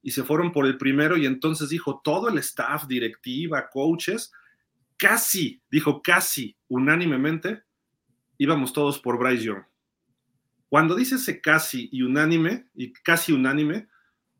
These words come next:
obviamente Frank Reich no estaba en ese, en ese tenor, ¿no? Porque fue lo que le preguntaron concretamente, eh, y pues bueno, ya que, creo que con eso ya aclaró el señor Tepper su intolerancia,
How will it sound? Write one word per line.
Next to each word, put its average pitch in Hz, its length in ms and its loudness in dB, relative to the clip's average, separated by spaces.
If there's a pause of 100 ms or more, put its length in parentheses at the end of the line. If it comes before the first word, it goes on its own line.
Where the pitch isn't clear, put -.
(320)
obviamente 180 460 2
Frank 165 260 2
Reich 156 160 2
no 165 80 0
estaba 151 300 0
en 127 100 -2
ese, 131 260 -4
en 117 160 -6
ese 120 400 -2
tenor, 104 400 -6
¿no? 123 160 -8 (120)
Porque 113 180 -8
fue 143 140 0
lo 139 80 0
que 135 100 -4
le 113 80 -2
preguntaron 113 560 -2
concretamente, 120 880 -4 (500)
eh, 110 680 0
y 113 300 -8
pues 107 180 -10
bueno, 127 340 0 (400)
ya 139 200 2
que, - 160 -6
creo 175 180 2
que 160 140 2
con 131 200 -2
eso 147 200 -2
ya 131 160 -2
aclaró 127 460 0
el 127 80 2
señor 127 360 -4
Tepper 127 400 -2 (320)
su 117 720 -2
intolerancia, 139 1160 2